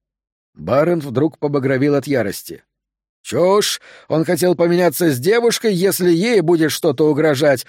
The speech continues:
Это же глупо!» «Вы обещали!» — заныл Хэрот. Он молитвенно сложил руки и повернулся к немцу.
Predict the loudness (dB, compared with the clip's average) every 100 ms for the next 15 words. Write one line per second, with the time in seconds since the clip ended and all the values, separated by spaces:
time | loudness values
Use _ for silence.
0 | -12 -6 -2 0 0 0 0 0 -4 -6
1 | _ _ _ _ _ _ _ -8 0 2
2 | 4 2 0 -2 -2 2 4 4 2 0
3 | _ _ _ -6 -2 0 -2 -2 -4 -6
4 | -14 _ _ _ _ _ -6 -2 0 0
5 | 0 -2 -2 -2 0 0 0 0 -4 -6
6 | _ -8 -4 -2 -2 0 -2 -2 -4 -2
7 | -2 -4 -8